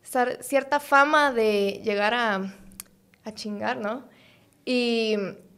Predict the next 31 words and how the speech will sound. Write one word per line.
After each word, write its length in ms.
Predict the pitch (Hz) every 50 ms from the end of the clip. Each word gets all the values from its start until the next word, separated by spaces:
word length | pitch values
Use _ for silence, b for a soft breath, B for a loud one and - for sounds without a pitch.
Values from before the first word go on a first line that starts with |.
| _ _ _ _ _ _ _ - - _ -
aparte, 680 | 254 240 247 - 247 254 294 320 - - 254 247 247 240 - - -
recuerdo 420 | 247 240 233 240 226 220 233 254
yo 180 | 254 254 262 262
que 80 | 269 285
al 160 | 277 269 277
principio 640 | 277 254 226 220 214 214 233 240 240 247 285 277
no, 540 | 262 254 247 247 247 247 247 240 233 214 202
no 240 | 190 170 185 233 247
hablábamos 580 | 254 254 247 240 247 247 240 226 214 202 202 220
o 60 | 208
no 260 | 208 220 220 226 226 226
proyectábamos 680 | 247 247 240 220 214 220 208 208 220 226 226 220 214 220
que 100 | 220 220
iba 80 | 214
a 40 | 214
ser 220 | 214 220 226 220 220
un 180 | 220 233 233
intento 500 | 226 214 202 196 196 - 220 220 226 220
de 60 | 214 202
golpe 300 | 196 202 208 202 - 226
de 80 | 214 190
Estado 440 | 185 - - 208 214 233 233 220
o 80 | 202 196
incluso 360 | 190 190 196 196 196 202 214
un 280 | 214 202 202 202 - - - -
golpe 260 | - 208 214 214 220
de 60 | 214
Estado 240 | 214 214 220 214 214
en 140 | 214 214 214
curso, 300 | 214 240 277 302 320 294
sino 640 | - 247 226 214 214 214 214 220 214 208 196 196